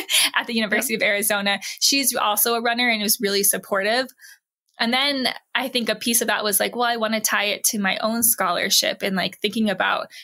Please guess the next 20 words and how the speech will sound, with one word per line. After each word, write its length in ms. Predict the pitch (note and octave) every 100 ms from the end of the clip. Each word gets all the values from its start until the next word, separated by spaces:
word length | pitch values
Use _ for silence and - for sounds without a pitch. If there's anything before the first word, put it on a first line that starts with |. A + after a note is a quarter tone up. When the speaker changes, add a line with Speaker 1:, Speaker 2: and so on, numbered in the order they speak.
| -
Speaker 1:
how 640 | - A3 G#3 G#3 G#3 - _ _ _ _ -
the 60 |
whole 320 | A#3 C4 C4 - _ _ _ -
foundation 580 | A3+ G#3+ G3+ G#3 A#3+ G#3+
of, 160 | G3 -
of 260 | - F#3+ -
running 360 | G#3 G#3 G3+
for 200 | F#3+ G#3+
me 280 | G3+ G#3 G3
and, 200 | G3+ F#3+
and 260 | - G3+ F#3+ - _
this 220 | G3+ - -
relationship 480 | G#3 G#3 A#3 G#3+ G3+
with 120 | F#3+
Wings 180 | G#3 G3
of 60 |
America 420 | G3 F#3 G3+ G#3+ G#3
has 200 | F3+ -
come 200 | - G#3
about. 360 | F#3+ F3+ -